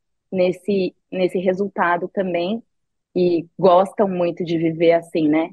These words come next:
Comer de tudo com equilíbrio e sem engordar. Quem que não quer, né, Patrick?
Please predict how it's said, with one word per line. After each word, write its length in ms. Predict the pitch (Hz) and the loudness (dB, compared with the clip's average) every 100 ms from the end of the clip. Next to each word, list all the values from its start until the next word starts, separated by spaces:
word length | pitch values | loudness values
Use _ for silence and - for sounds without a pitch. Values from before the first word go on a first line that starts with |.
| - | -2
Comer 460 | 226 214 285 349 | 0 4 4 4
de 160 | 277 311 | 2 0
tudo 280 | - 311 330 | 0 -2 0
com 160 | 330 | 0
equilíbrio 680 | 294 294 311 262 220 185 170 - _ _ | -2 -2 -2 -2 -2 0 -2 -4 _ _
e 120 | 226 226 | -4 -4
sem 320 | - 302 330 | 2 2 2
engordar. 560 | 285 311 247 233 190 | 2 2 2 2 0
Quem 200 | - 311 | 0 -4
que 120 | 370 381 | -2 -2
não 180 | 381 | -4
quer, 240 | 359 294 214 | -2 0 2
né, 180 | 226 214 | 0 0
Patrick? 640 | 214 214 214 190 202 | -2 -2 -4 -4 -8